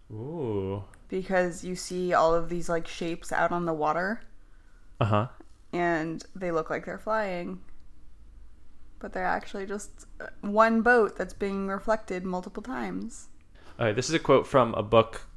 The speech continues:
Speaker 1: called Roundabout Rambles and Lands of Fact and Fancy by Frank Richard Stockton. And he was talking about explaining the Fata Morgana and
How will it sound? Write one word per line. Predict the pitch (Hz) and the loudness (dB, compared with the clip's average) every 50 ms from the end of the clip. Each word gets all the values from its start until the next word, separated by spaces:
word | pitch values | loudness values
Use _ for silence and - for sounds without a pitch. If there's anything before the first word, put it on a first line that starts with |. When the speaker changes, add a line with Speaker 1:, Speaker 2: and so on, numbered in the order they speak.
| - - - - - - - - - | -16 -18 -18 -20 -20 -20 -20 -16 -6
Speaker 1:
called | - - 113 107 104 107 104 104 - | 2 6 8 10 10 8 6 4 0
Roundabout | - 104 113 113 117 123 131 127 110 120 113 110 - - - 107 | 0 4 8 10 10 10 8 8 8 10 10 10 10 6 4 2
Rambles | 110 104 107 107 110 117 113 110 110 110 107 | 2 4 4 4 6 6 8 8 8 6 4
and | 98 98 104 101 101 | -2 -4 -4 -2 0
Lands | 101 107 110 113 117 107 | 2 2 2 2 2 0
of | 110 104 | -2 -2
Fact | - - 110 107 107 - - | 2 4 6 6 6 4 0
and | 107 107 - | -8 -8 -8
Fancy | - - 101 98 95 - - - - - - - - - - - - - - - | -6 -4 -4 -4 -4 -6 -8 -10 -10 -10 -12 -16 -20 -20 -20 -20 -20 -14 -4 2
by | 117 113 107 104 101 101 101 101 101 - | 4 6 6 8 6 6 4 2 0 -2
Frank | - - - 117 110 104 - | -6 -4 0 0 0 0 0
Richard | 110 110 104 - - 104 95 - - - | 2 0 2 2 2 -2 0 -2 -6 -10
Stockton. | - - - - 101 101 - - - 98 95 95 107 - - - - - - - - - - - - - - - - | -10 -8 -2 0 0 0 0 -2 -6 -6 -6 -6 -8 -10 -12 -14 -16 -16 -16 -18 -18 -20 -18 -16 -16 -16 -16 -8 -2
And | - 123 117 110 107 101 - - - - - - - - - - - - - - - | 2 4 4 4 2 0 -4 -6 -12 -16 -14 -14 -14 -14 -16 -16 -18 -14 -10 -8 -6
he | - - - 131 123 120 113 113 110 110 107 107 98 - - - - - - - - | -6 -4 0 2 4 6 6 6 6 4 4 4 2 2 0 -4 -14 -16 -16 -12 -2
was | - 120 120 110 - | 4 6 6 6 8
talking | - 131 120 107 117 | 8 8 8 8 8
about | 107 113 107 107 104 101 - - | 6 8 10 10 10 8 6 2
explaining | - 117 - - - - 127 123 120 117 113 113 110 107 104 | -4 -4 -4 -4 0 2 4 4 4 4 2 2 0 0 2
the | 104 104 101 101 101 101 101 101 101 101 - - - | 2 4 4 4 4 4 2 2 2 2 0 -2 -4
Fata | - - 117 113 107 107 | 2 6 8 8 8 6
Morgana | 107 104 - - 107 104 104 101 98 104 110 120 - - - - - - - - | 4 0 2 4 4 4 6 4 4 2 0 -2 -8 -12 -16 -16 -16 -16 -6 0
and | 123 120 113 107 107 104 101 - - - | 2 4 4 4 2 0 -2 -4 -6 -6